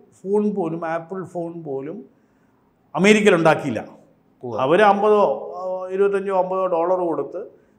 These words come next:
Speaker 1: അതിൻ്റെ ആ ഒരു, ഓ, ബേസിക് ആ മെഷീൻ, ആ, ആ ഫോൺ എന്ന് പറയുന്നത്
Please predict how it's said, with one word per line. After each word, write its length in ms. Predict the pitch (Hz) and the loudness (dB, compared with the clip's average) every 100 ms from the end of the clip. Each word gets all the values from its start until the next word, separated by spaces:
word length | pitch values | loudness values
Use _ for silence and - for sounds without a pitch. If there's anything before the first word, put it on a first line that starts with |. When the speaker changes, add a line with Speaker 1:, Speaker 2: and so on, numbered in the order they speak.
| - | -4
Speaker 1:
അതിൻ്റെ 380 | 160 170 175 214 | -4 -2 -6 -2
ആ 200 | 165 180 | 2 2
ഒരു, 360 | 170 170 214 - _ _ _ _ - _ - _ _ _ _ _ _ _ _ | 0 -4 -8 -16 _ _ _ _ -20 _ -20 _ _ _ _ _ _ _ _
ഓ, 120 | - 143 139 139 131 131 - - _ _ | -2 4 4 4 0 -4 -12 -20 _ _
ബേസിക് 680 | 151 196 180 151 - - 131 | 4 4 2 -6 -8 -18 -10
ആ 100 | 131 | -4
മെഷീൻ, 560 | 135 139 - 165 104 113 | -4 -4 -4 -6 -8 -8
ആ, 120 | 123 | -8
ആ 500 | 135 - 135 135 123 | -8 -8 -6 -6 -6
ഫോൺ 360 | 165 180 214 208 | 0 2 0 -2
എന്ന് 160 | 175 160 | -8 -6
പറയുന്നത് 640 | 143 131 123 110 131 | -6 -6 -8 -10 -10